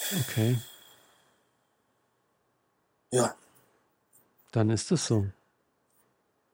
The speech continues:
Speaker 2: Ja, wir, uns geht's gut. Keine Probleme.
Speaker 1: Zu gut.
Speaker 2: Ich, ich hab sowieso keine Probleme hier in Thailand. Das geschmeidige fünf, sechsunddreißig Grad.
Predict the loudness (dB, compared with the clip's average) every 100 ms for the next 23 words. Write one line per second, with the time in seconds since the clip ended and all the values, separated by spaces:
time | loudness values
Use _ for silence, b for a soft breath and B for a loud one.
0 | _ _ _ -2 4 6 6 4 4 0
1 | 2 0 0 -4 -4 -12 _ _ _ _
2 | -6 -2 -2 -4 -4 -4 -6 -8 -14 _
3 | _ _ _ -18 -8 -6 -4 -6 -8 _
4 | _ _ _ _ _ _ _ _ _ _
5 | -10 -6 -6 -6 -8 -8 -8 -6 -4 -2
6 | -2 -2 -2 0 0 -2 -6 0 2 4
7 | 2 -4 _ B B B B B B _
8 | -16 -8 -4 0 2 4 4 4 4 0
9 | 0 4 4 4 2 2 -2 -2 0 2
10 | -2 0 6 6 4 0